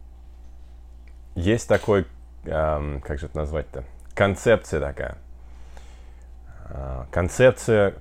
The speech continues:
колоколен. Я сам придумал название. Э, концепция колоколен. То есть каждый смотрит на, на ситуацию со своей колокольни.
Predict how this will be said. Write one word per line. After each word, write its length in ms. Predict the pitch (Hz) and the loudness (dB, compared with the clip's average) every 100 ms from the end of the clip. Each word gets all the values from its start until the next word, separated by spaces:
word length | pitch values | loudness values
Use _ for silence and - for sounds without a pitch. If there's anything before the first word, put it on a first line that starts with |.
| - | -2
колоколен. 720 | 98 95 92 113 92 71 65 - - - | 4 6 6 6 6 4 -4 -12 -14 -8
Я 80 | 82 | -4
сам 200 | - 78 | -2 -2
придумал 380 | 76 71 71 62 | -2 -4 -4 -4
название. 460 | 65 73 87 87 - - - - - - - - - | -4 -2 -2 -2 -6 -14 -18 -18 -18 -18 -16 -16 -14
Э, 160 | - | -10
концепция 520 | - 87 - 120 - 98 | -2 0 4 4 4 2
колоколен. 500 | 98 92 - 69 69 | 4 2 2 -2 -2
То 80 | |
есть 100 | 80 | -2
каждый 360 | - 151 139 120 | 6 8 8 4
смотрит 400 | - 107 117 90 | 4 4 4 2
на, 100 | 85 | -2
на 340 | 92 90 87 82 | 0 2 2 0
ситуацию 560 | - - 95 117 90 | -2 4 6 6 0
со 40 | - | -6
своей 260 | - 85 | 0 0
колокольни. 600 | - 85 82 82 71 64 | 2 0 0 0 -2 -4